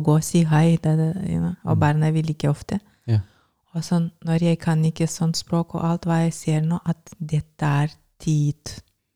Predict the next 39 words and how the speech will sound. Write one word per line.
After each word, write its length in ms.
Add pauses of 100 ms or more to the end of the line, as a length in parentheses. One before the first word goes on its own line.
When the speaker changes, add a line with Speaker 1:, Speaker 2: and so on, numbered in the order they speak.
(240)
Speaker 1:
å 140
Speaker 2:
Mm. 20
Speaker 1:
kjenne. 560 (220)
Sånn, 380
a-, 200
den 540
som 200
sitter 340
foran 440
deg, 260 (640)
det 200
tar 180
tid 320
å 80
følge, 560 (560)
og 100
det 200
tar 240 (100)
tid 280
å 80
starte 600
å 80
kommunisere. 840
Det 160
der, 180
og 140
vi 120
har 340
ikke 280
den 220
tid, 320
og 100
det 100
er 80 (100)
alltid 480
den 200 (100)
press, 380
press, 380
press. 420